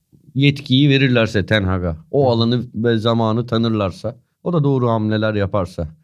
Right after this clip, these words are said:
Speaker 1: ne kadar sürede bugünkü City Liverpool seviyesinde görürüz? Cümleyi doğru kuramadım. Görürüz
Speaker 2: Anladım.
Speaker 1: diye bitmemeliydi. Bu çatı böyle değildi ama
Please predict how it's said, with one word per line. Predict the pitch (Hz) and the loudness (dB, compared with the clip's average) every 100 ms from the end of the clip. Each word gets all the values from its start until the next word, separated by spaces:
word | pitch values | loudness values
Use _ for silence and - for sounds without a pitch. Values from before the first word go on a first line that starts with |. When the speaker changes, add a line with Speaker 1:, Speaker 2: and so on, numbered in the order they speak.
| _ _ _ 139 | _ _ _ -2
Speaker 1:
ne | 208 | -2
kadar | 156 113 101 | 0 -2 -2
sürede | - 98 95 95 92 - _ _ _ _ _ 139 | -2 -2 0 -2 -4 -10 _ _ _ _ _ -4
bugünkü | 135 107 95 113 | -2 -2 -4 -6
City | 120 - 107 | -6 -2 -2
Liverpool | 113 110 95 107 | 0 -2 -2 -4
seviyesinde | - 98 98 95 104 101 107 - - _ _ _ _ _ | -2 -2 0 -2 -4 -4 -4 -4 -10 _ _ _ _ _
görürüz? | 95 110 110 98 87 - _ - 101 | -6 -2 -2 -4 -6 -14 _ -14 -6
Cümleyi | 110 107 110 110 | -4 -2 -2 -2
doğru | 104 104 | -2 -2
kuramadım. | 104 104 104 92 95 85 | -2 -2 -2 0 -2 -2
Görürüz | 113 117 | -2 0
Speaker 2:
Anladım. | 110 110 | 0 0
Speaker 1:
diye | 107 107 | 0 -2
bitmemeliydi. | 113 104 98 90 90 120 123 - _ _ _ _ 104 | -2 -2 -2 -2 -2 -6 -10 -14 _ _ _ _ -10
Bu | |
çatı | - 98 101 98 | -6 -4 -4 -2
böyle | 101 98 | -2 -2
değildi | 107 92 110 | -2 -2 -4
ama | 113 117 | -4 -8